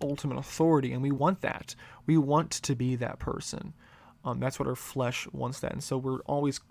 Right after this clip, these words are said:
trying to steal and, and bite and nag at, at things and try to, and try to gain our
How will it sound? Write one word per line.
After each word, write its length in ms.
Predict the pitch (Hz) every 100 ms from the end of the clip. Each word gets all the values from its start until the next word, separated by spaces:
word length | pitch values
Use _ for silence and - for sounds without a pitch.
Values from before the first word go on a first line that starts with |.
| -
trying 280 | - 147 131
to 60 |
steal 680 | - - - 156 151 143 131
and, 160 | 123 -
and 300 | 131 123 123 - - -
bite 260 | 131 131 -
and 160 | 127
nag 460 | 123 123 123 120 -
at, 160 | - -
at 160 | - -
things 380 | - 123 123 120
and 60 |
try 200 | 123 123
to, 140 | 123 -
and 140 | 135
try 100 | -
to 100 | 123
gain 540 | 123 120 135 127 131 123
our 220 | 117 120